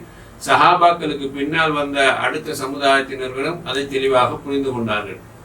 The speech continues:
அதற்கான சில செய்திகளை நாங்கள் இப்போது பார்ப்போம். அல்லாஹ்வுடைய தூதர் ஸல்லல்லாஹு அலைஹி வஸல்லம் அவர்களிடத்தில் ஒரு பெண்மணி வருகிறார்.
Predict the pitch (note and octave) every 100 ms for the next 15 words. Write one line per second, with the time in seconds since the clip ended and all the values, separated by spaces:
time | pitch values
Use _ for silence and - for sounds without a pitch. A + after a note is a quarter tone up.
0 | - - - - - - - - - -
1 | - E3+ F3 D#3 C#3+ C#3 C3+ D#3 E3 D3+
2 | C#3+ C#3 C3 B2+ C3 A2+ - G2 A#2+ A2+
3 | - - - - - - - C#3+ F#3+ F#3+
4 | E3+ D#3 D#3+ D#3 - C#3 D3 D3+ D3+ C#3+
5 | C3+ C#3 C3+ - C3 B2+ B2+ B2 A#2+ A#2
6 | - - C#3 D3 D3 C3 A#2+ A2+ A2 G2+
7 | -